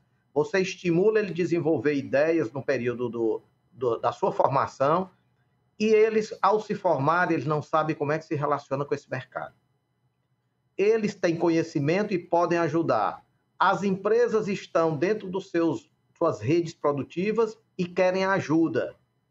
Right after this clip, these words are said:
E o sebrae está nesse meio termo, reunido com as empresas, ouvindo de um lado as empresas se queixando da falta de diálogo, de conhecimento com essa,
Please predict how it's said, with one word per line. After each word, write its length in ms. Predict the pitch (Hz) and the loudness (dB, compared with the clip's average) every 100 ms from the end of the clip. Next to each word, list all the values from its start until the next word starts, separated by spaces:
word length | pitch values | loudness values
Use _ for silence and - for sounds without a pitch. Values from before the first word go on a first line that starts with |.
| _ _ _ _ _ _ - | _ _ _ _ _ _ -4
E 80 | 226 | -2
o 80 | 240 | 0
sebrae 520 | - 202 156 190 226 | 0 2 4 2 2
está 240 | - 202 | 0 0
nesse 260 | 208 202 180 | 0 -2 0
meio 260 | 170 165 | 2 0
termo, 360 | - 196 214 165 | 0 0 2 2
reunido 480 | 170 190 185 233 - | 2 2 0 -2 -2
com 100 | 208 | -2
as 160 | 180 | 0
empresas, 420 | 175 165 185 202 170 | -2 -2 -2 0 0
ouvindo 600 | 185 127 170 233 208 175 | 0 0 -2 0 0 0
de 120 | 160 | 0
um 120 | 165 | 2
lado 340 | 135 120 117 | 2 2 0
as 160 | 131 127 | -2 -2
empresas 540 | 139 - 175 220 190 | -6 -2 -2 0 -4
se 100 | - | -12
queixando 560 | - 175 - - 143 139 | -4 -4 -2 -2 -2 0
da 160 | 135 127 | -2 0
falta 320 | 156 165 165 | 0 0 -2
de 140 | 151 | -6
diálogo, 760 | 135 139 - 143 151 160 156 - _ - | -2 0 2 2 2 0 -2 -6 _ -18
de 80 | 117 | -6
conhecimento 880 | 165 170 175 - 139 165 202 196 | -2 0 -2 -2 0 0 0 -4
com 200 | - 165 | -4 -2
essa, 520 | 156 156 - 147 123 | 0 0 0 -2 -2